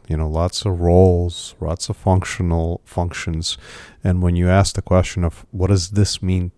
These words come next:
to you?" depending on who you are, and to simplify it, right, to take out the, you know, the, the, the corporate language where it's very difficult to understand what it means, but it actually is clear,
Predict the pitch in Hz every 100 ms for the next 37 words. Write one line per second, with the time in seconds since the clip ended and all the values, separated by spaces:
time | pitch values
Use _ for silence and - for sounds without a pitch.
0 | - - 80 90 135 82 120 - _ _
1 | - 92 101 92 92 87 82 - - 135
2 | 117 92 87 104 82 82 95 73 76 131
3 | _ _ _ _ _ _ _ - _ _
4 | - 113 101 95 - 147 170 107 - 76
5 | 76 117 - _ _ - 87 92 - -
6 | - - - 98 - 92 98 95 92 87
7 | 85 - - - - - 123 98 85 -
8 | _ - 101 - - 95 - _ - 110
9 | - 120 110 104 92 90 92 92 - 90
10 | 85 - 90 92 87 107 104 107 - 92
11 | 92 85 82 - 90 87 82 87 92 80
12 | 85 - - - - _ - 95 90 98
13 | - - 101 87 - - - - 143 98
14 | 76 -